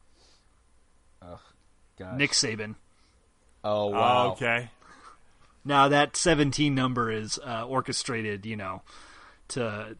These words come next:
Speaker 2: uh, to forget the, uh, what was a four-, fourteen point loss to Oklahoma in the bowl game. So, um, but still, like, just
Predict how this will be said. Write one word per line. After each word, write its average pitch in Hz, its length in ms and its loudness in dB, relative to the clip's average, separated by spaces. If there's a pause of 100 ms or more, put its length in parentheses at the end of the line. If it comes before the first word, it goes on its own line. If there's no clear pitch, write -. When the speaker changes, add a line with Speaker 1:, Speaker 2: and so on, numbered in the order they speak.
(120)
Speaker 2:
uh, 104 400 -8
to 135 100 -8
forget 110 500 -8 (180)
the, 107 280 -8
uh, 101 380 -8 (380)
what 117 100 -10
was 104 120 -10
a 110 60 -6
four-, - 260 -4 (180)
fourteen 143 340 -2
point 131 220 -2
loss 123 260 0
to 143 80 -4
Oklahoma 131 500 -2
in 120 120 -4
the 110 60 -6
bowl 123 220 0
game. 135 320 -4
So, 107 360 -6 (580)
um, 104 460 -12 (160)
but 120 200 -2
still, 139 300 4
like, 113 160 -2
just 165 200 -4